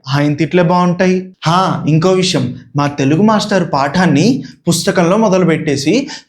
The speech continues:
పురాణాలు, కథలు అని అబ్బో ఏదో లోకంలోకి తీసుకెళ్లేవాళ్ళు. సరిగ్గా అప్పుడు బెల్లు మోగేది. అయినా సరే, ఆ గంటన్నర సేపు ఎలా గడిచిందో తెలిసేది కాదు. ఇలాంటి జ్ఞాపకాలతోనే పెరిగి పెద్దయ్యాం.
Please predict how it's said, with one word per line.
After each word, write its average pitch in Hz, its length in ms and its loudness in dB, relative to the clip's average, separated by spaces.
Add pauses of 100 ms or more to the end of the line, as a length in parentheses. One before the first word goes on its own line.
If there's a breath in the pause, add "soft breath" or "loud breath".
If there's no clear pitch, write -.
పురాణాలు, 180 760 2
కథలు 196 440 2
అని 180 140 0
అబ్బో 185 760 2 (220 loud breath)
ఏదో 160 300 2
లోకంలోకి 165 480 0
తీసుకెళ్లేవాళ్ళు. 175 800 0 (340)
సరిగ్గా 131 540 -2
అప్పుడు 156 220 -2
బెల్లు 131 260 0
మోగేది. 120 520 -2 (400 soft breath)
అయినా 180 240 2
సరే, 202 200 0
ఆ 190 80 2
గంటన్నర 147 540 0
సేపు 160 260 -2
ఎలా 139 160 2
గడిచిందో 147 440 -2
తెలిసేది 135 480 -4
కాదు. 120 320 -8 (420 loud breath)
ఇలాంటి 151 340 0
జ్ఞాపకాలతోనే 147 680 -2
పెరిగి 135 340 0
పెద్దయ్యాం. 123 540 -2